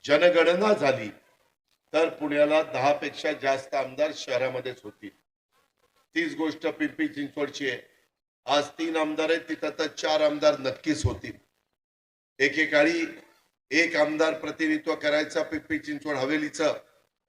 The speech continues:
थोडासा भाग मुळशीमध्ये जायचा आणि इकडं पुण्यामध्ये सहा आमदार प्रतिनिधित्व करायचे.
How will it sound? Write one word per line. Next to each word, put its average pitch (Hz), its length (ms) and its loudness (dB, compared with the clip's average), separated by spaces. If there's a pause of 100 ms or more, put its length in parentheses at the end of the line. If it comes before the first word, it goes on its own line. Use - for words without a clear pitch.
(640)
थोडासा 156 400 4
भाग 151 220 8 (240)
मुळशीमध्ये 156 580 -2
जायचा 147 520 2 (1120)
आणि 156 200 4
इकडं 165 320 0
पुण्यामध्ये 160 560 -2
सहा 147 340 2
आमदार 160 300 0
प्रतिनिधित्व 156 640 -6
करायचे. 143 680 -4